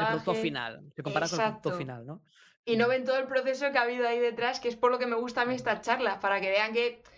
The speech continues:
Speaker 1: Claro.
Speaker 2: realmente ha habido un proceso, un desarrollo, un
Speaker 1: Mm.
Speaker 2: encontrar vuestra propia voz.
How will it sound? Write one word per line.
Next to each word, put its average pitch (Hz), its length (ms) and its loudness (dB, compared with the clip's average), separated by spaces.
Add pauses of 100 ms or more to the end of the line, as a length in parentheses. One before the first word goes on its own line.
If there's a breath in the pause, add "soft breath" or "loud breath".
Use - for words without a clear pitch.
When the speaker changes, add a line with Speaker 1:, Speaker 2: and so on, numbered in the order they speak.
(320 loud breath)
Speaker 1:
Claro. 226 140 2
Speaker 2:
realmente 240 600 2
ha 247 60 0
habido 233 560 0
un 202 440 -4
proceso, 240 760 2
un 226 120 -2
desarrollo, 240 960 2
un 214 120 -2
Speaker 1:
Mm. 214 100 -2
Speaker 2:
encontrar 208 680 0
vuestra 202 380 0
propia 208 360 0
voz. 220 280 0